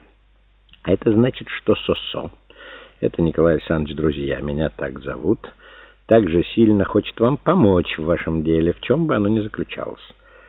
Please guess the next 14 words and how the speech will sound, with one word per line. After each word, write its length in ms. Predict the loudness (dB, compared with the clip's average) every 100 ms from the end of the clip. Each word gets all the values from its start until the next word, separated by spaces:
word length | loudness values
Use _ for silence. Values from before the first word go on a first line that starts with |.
| _
Кстати, 320 | -6 -2 -2 -4
в 80 |
чем 260 | -4 0 2
оно 140 | 2
заключается, 760 | -2 -4 -4 -4 -6 -6 -10 -10
ваше 220 | -10 -10
дело? 320 | -8 -6 -4
Вы 100 | -2
зачем 320 | -2 -2 -2
приехали 360 | 2 2 4 2
в 60 | 0
Москву? 500 | -2 -4 -14 -16 -20 _
Только 280 | -4 -2 -4
честно». 600 | -6 -6 -6 -12 -18 -20